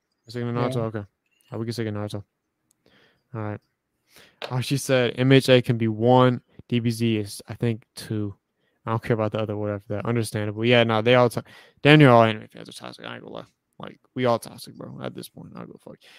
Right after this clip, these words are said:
Speaker 1: Okay, let's order these shits. M H A one, bro. It just
Speaker 2: We
Speaker 1: has
Speaker 2: already
Speaker 1: to
Speaker 2: know
Speaker 1: be.
Speaker 2: that.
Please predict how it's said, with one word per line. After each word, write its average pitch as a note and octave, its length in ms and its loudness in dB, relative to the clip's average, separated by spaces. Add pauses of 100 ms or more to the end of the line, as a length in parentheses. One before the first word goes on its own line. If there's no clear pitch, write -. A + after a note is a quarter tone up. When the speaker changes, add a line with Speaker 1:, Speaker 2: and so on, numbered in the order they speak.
(160)
Speaker 1:
Okay, D3 120 2
let's F3 160 8
order D#3+ 320 8
these C#3+ 220 2
shits. - 400 -4 (1300)
M D#3+ 120 6
H E3+ 180 6
A C#3 100 8
one, A#2+ 280 0
bro. A#2 240 0
It C3+ 180 -2
just C3 140 -4
Speaker 2:
We F3 60 6
Speaker 1:
has F3 60 8
Speaker 2:
already D#3 180 6
Speaker 1:
to C3+ 60 -2
Speaker 2:
know C3+ 80 -4
Speaker 1:
be. C3 80 -4
Speaker 2:
that. C3+ 240 -4